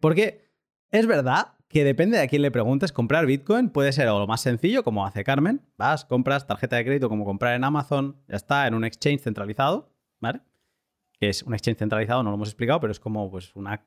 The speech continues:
una empresa que está en internet y que te, tú vas, le das euros y te da un saldo en esa web de Bitcoin, ¿vale? Y te dice, "Tienes Bitcoin, pero los tienes en esa web". Eso es un exchange, ¿vale?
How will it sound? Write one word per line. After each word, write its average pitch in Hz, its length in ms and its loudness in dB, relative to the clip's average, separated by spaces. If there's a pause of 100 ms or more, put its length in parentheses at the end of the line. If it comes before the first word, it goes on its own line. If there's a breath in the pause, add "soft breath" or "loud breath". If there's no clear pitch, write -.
una 104 300 -16
empresa 139 540 0
que 127 60 -4
está 113 160 -4
en 117 180 -2
internet 131 580 0
y 113 160 -10
que 110 140 -4
te, 107 120 -16
tú - 180 -10
vas, 131 320 -2
le 104 120 -6
das 117 220 -4 (380)
euros 135 480 -2 (240)
y 147 260 -2
te 101 520 -8
da 123 540 -2
un 175 200 4
saldo 175 640 0 (380)
en 123 120 2
esa 127 180 0
web 156 280 0
de 117 160 -2
Bitcoin, 127 480 -4
¿vale? 165 180 -6
Y - 40 -4
te - 80 -2
dice, 110 240 -4
"Tienes 135 280 0
Bitcoin, 127 300 -4
pero 92 140 -10
los 98 160 -10
tienes 107 240 -6
en 98 80 -10
esa 92 140 -14
web". 85 180 -18 (680)
Eso 113 200 0
es 113 140 -2
un 107 100 0
exchange, 156 400 -4 (280)
¿vale? 147 200 -2